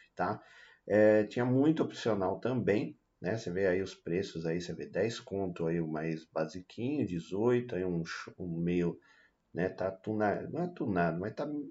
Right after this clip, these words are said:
tá cuidadinho, usável, né? E aí os originais, aquela coisa de placa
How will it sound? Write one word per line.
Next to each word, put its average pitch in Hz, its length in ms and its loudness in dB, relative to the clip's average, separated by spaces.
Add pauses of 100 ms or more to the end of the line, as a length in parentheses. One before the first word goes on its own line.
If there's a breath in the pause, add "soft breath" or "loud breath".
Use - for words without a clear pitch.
tá 147 100 -4
cuidadinho, 131 720 2
usável, 110 760 2 (300)
né? 107 240 -2
E 117 120 2
aí 127 220 4
os 131 480 -2
originais, 107 1000 0
aquela 87 300 -8
coisa 90 240 -2
de 87 120 -8
placa 87 300 -2